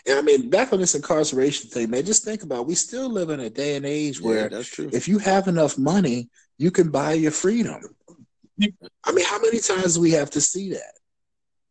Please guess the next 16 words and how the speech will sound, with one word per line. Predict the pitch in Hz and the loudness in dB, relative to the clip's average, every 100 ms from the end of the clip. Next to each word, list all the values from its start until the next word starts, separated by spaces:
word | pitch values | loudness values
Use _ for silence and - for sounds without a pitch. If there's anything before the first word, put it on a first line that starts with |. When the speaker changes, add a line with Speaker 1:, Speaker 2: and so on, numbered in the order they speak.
| _ _ _ _ _ _ _ _ | _ _ _ _ _ _ _ _
Speaker 1:
How | - 175 | -4 0
many | 226 220 | 2 2
times | 190 175 | 2 2
we | 170 165 | 4 4
have | 147 | 4
to | |
see | 139 - 151 | 0 2 2
where | 127 | 0
people | - 151 147 | -4 -8 -8
can | - 120 113 | -10 -10 -6
afford | 107 - 131 139 123 | -6 2 4 6 4
to | 123 | 0
have | 117 | 0
these | 110 110 | 0 -2
top-notch | - 131 135 135 127 120 | -2 -2 -2 -4 -4 -2
lawyers? | 107 110 101 85 82 | -2 0 0 -2 -8